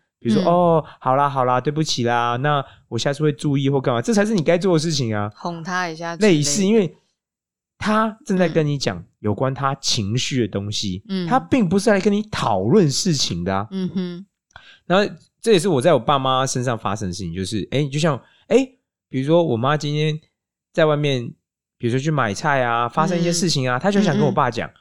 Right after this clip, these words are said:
Speaker 2: 嗯，嗯。
Speaker 1: 说：
Speaker 2: 嗯。
Speaker 1: “啊，哪个人怎么样，怎么样，怎么样，怎样。”她在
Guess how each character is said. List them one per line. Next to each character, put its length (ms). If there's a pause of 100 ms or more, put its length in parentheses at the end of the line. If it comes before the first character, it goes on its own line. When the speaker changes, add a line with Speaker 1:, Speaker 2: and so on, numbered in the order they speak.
Speaker 2:
嗯， 80
嗯。 20
Speaker 1:
说： 120
Speaker 2:
嗯。 20 (240)
Speaker 1:
“啊， 100 (500)
哪 140
个 80
人 120
怎 100
么 80
样， 100
怎 100
么 60
样， 120
怎 100
么 60
样， 120
怎 80
样。” 140
她 100
在 240